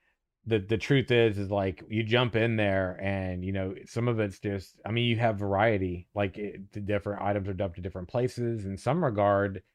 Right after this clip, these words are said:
in specific to, like, Fortnite, for example, right? Uh, much larger elements actually can be, like, you know, spawned differently too each match. Like,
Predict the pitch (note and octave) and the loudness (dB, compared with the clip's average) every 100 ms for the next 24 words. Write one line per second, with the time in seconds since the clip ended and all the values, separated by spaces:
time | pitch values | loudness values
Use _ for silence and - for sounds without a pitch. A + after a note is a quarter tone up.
0 | _ G#2 F2+ - G2+ E3 E3+ - G2+ - | _ -8 -6 -6 0 4 4 2 -2 0
1 | C3+ D#3+ E2+ E2+ F2+ E2 F2 E2+ F2 F#2+ | -4 -4 -6 -10 -10 -8 -8 -6 -4 -2
2 | A2+ - _ _ _ - G2+ F#2 F2+ - | -2 -4 _ _ _ -2 0 2 -2 -8
3 | A2 C3+ - G2+ A2 D3 A2 G2+ G2 A#2+ | -2 -2 0 2 4 4 2 0 2 2
4 | D3 G3+ - - G#2 G2 - G#2+ G#2 G2 | 2 0 -2 -4 -4 -2 -4 -2 -2 -2
5 | G2 G2+ G2 F#2+ F2+ F2+ - _ _ _ | -4 -2 -2 -2 -4 -8 -14 _ _ _
6 | _ _ _ _ _ _ _ _ _ G2 | _ _ _ _ _ _ _ _ _ -6
7 | F#2+ - _ - G2 F#2 - G2 F#2+ F2+ | -6 -12 _ -12 -10 -10 -2 -2 -2 -6
8 | F#2+ F#2+ F#2 F2+ - D3 F2+ - F2 E2+ | -8 -8 -6 -4 -2 0 -2 -8 -12 -12
9 | - - F#2+ - | -14 -10 -10 -10